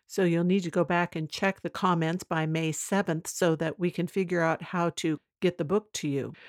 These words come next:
There will be a link in the podcast description, but you can also just go to the happy homeschool dot com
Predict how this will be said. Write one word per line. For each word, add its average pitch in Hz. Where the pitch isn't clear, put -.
There 185
will 175
be 202
a 202
link 175
in 180
the 175
podcast 175
description, 208
but 208
you -
can 180
also 180
just 156
go 170
to 170
the 180
happy 175
homeschool 170
dot 156
com 165